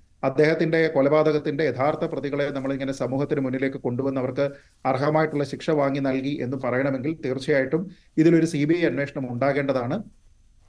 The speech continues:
ഇതിന്റെ, ആ, മാസ്റ്റർ ബ്രെയിൻ ആരുടേതാണ് എന്നത് കൃത്യമായിട്ട് തിരിച്ചറിയേണ്ടതാണ്. അതിലേക്ക് എത്തിയിട്ടില്ല എന്നുള്ള ഒരു പ്രശ്നമുണ്ട്. പക്ഷെ നേരത്തെ ശ്രീ ബലദേവ് പറഞ്ഞതുപോലെയാണ് കാര്യങ്ങളെന്ന് ഞാൻ കരുതുന്നില്ല.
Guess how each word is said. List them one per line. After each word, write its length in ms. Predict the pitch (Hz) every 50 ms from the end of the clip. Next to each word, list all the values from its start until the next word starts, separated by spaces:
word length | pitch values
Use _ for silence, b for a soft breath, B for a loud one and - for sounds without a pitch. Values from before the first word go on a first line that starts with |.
| _ - 127
ഇതിന്റെ, 500 | 131 147 151 147 156 156 165 151 - - -
ആ, 120 | 120 117
മാസ്റ്റർ 540 | 120 131 131 139 139 - - 180 175 170 - - -
ബ്രെയിൻ 440 | 120 127 131 131 123 110 98 95 - 123
ആരുടേതാണ് 560 | 123 135 147 151 151 151 147 131 127 135 143
എന്നത് 400 | 131 120 120 123 143 180 202 -
കൃത്യമായിട്ട് 460 | - 117 - 151 139 131 127 123 135 -
തിരിച്ചറിയേണ്ടതാണ്. 800 | 127 117 127 123 135 123 120 120 110 107 110 104 101 98 104 -
അതിലേക്ക് 480 | - 143 151 196 208 208 208 226 202 196 202 B B B B - 175
എത്തിയിട്ടില്ല 520 | 160 156 220 220 226 - 185 160 160 156
എന്നുള്ള 240 | 151 139 143 139 139
ഒരു 100 | 135 131
പ്രശ്നമുണ്ട്. 500 | 127 135 123 123 - 127 113 110 110 185
പക്ഷെ 280 | 196 - 143 - 170
നേരത്തെ 400 | 156 151 151 151 151 170 165 170
ശ്രീ 200 | 160 - 151 147
ബലദേവ് 360 | 147 135 135 131 135 160 165 160
പറഞ്ഞതുപോലെയാണ് 760 | 151 135 131 135 143 147 139 147 143 147 139 135 135 135
കാര്യങ്ങളെന്ന് 420 | 131 127 127 127 131 135 131 127 127
ഞാൻ 180 | 123 120 117 -
കരുതുന്നില്ല. 580 | 120 117 113 - 127 127 120 110 131 175 -